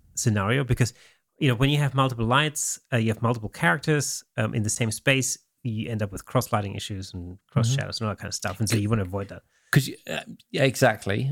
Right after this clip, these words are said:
Speaker 2: Uh, but, and, you know, you're also, they're also not trying to evoke an emotion that isn't related to
Speaker 1: Yeah.
Speaker 2: comedy.
Speaker 1: No, that's
Speaker 2: Right?
Speaker 1: tr-,
Speaker 2: You,
Speaker 1: yeah, that's
Speaker 2: you don't
Speaker 1: true.
Speaker 2: wanna be, you, you don't wanna be, uh,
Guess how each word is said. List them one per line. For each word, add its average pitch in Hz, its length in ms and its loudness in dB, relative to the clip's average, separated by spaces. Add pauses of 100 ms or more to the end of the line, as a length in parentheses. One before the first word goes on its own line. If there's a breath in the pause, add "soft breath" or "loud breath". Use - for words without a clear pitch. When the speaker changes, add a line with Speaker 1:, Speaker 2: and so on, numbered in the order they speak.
(100)
Speaker 2:
Uh, 143 80 6
but, 147 220 6
and, 117 720 2 (200)
you 117 240 2
know, 107 240 0 (880)
you're 131 320 6
also, 143 240 0
they're 127 320 4
also 143 240 2
not 120 240 2
trying 117 500 2
to 110 240 2
evoke 104 560 0 (1080)
an 120 120 8
emotion 113 580 4
that 110 140 0
isn't 120 280 0
related 110 640 2
to - 200 -2
Speaker 1:
Yeah. 101 680 0 (360)
Speaker 2:
comedy. 202 320 2 (460 loud breath)
Speaker 1:
No, 196 200 6
that's 175 120 4
Speaker 2:
Right? 139 220 6
Speaker 1:
tr-, - 80 -2
Speaker 2:
You, 131 80 6
Speaker 1:
yeah, 123 100 6
that's 143 140 4
Speaker 2:
you 131 40 6
don't 147 100 6
Speaker 1:
true. 147 40 6
Speaker 2:
wanna 143 140 4
be, 127 320 2 (480 soft breath)
you, 131 220 2
you 131 260 2
don't 139 60 4
wanna 135 120 2
be, 117 460 0 (1500)
uh, - 60 -2